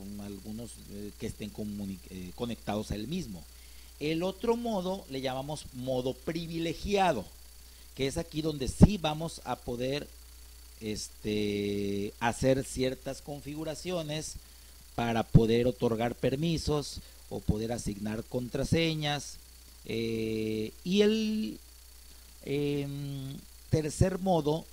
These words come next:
es el que llamamos simplemente global, que aquí vamos a hacer configuraciones un poquito más avanzadas para el, este,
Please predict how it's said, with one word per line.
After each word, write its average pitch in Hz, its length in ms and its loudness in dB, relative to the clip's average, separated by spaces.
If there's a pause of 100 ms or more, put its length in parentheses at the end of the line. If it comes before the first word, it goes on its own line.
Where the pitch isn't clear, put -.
(540)
es 131 300 -4
el 131 120 -6
que 113 100 -12
llamamos 113 380 -6
simplemente 110 480 -4
global, 143 540 4 (380)
que 113 80 -2
aquí 117 200 -6
vamos 117 240 -4
a 110 40 -6
hacer 107 220 -4
configuraciones 107 760 -6
un 117 80 -8
poquito 120 400 -8
más 123 220 -8
avanzadas 135 760 -2 (580)
para 107 600 -4 (160)
el, 98 460 -6 (140)
este, 90 720 -8